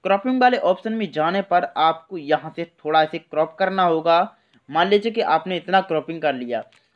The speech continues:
बात रहती है इसे बैक हटने की, तो यहाँ से हम बैक हटेंगे पूरी तौर से। अब,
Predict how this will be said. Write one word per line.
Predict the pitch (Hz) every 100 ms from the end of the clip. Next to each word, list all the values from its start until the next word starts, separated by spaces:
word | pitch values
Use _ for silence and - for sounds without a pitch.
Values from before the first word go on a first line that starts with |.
| -
बात | 123 143 175 196
रहती | 214 220 220
है | 220 220
इसे | 220 185
बैक | 165 180 175
हटने | 160 170
की, | -
तो | 180 160
यहाँ | 151 156
से | 170
हम | 160
बैक | 151 160
हटेंगे | 160 156 156
पूरी | 151 151
तौर | 151 135
से। | 131 143
अब, | 143 160